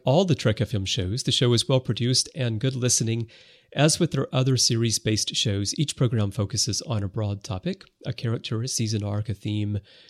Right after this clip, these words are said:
rather than being an episode review. I came into this show as I was just starting to watch Enterprise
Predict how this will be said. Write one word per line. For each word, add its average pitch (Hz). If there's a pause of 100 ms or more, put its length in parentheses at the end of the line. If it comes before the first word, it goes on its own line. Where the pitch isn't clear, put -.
(200)
rather 113
than 104
being 104
an 104
episode 110
review. 101 (400)
I -
came 180
into 185
this 131
show 104
as 113
I 113
was 104
just 156
starting 131
to 104
watch 98
Enterprise 98